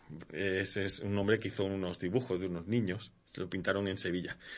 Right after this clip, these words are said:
Era un pintor, pues, que no tenía éxito. Entonces hizo, hizo con un pacto con el diablo y le dijo que tu-, tenía que hacer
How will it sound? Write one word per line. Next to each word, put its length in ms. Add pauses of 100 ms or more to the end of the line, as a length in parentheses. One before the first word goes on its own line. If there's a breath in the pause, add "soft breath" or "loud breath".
(180 loud breath)
Era 140
un 140
pintor, 520
pues, 200
que 100
no 100
tenía 280
éxito. 320 (160)
Entonces 380
hizo, 220
hizo 240
con 140
un 140
pacto 340
con 140
el 100
diablo 300
y 40
le 120
dijo 240
que 220
tu-, 260
tenía 240
que 80
hacer 240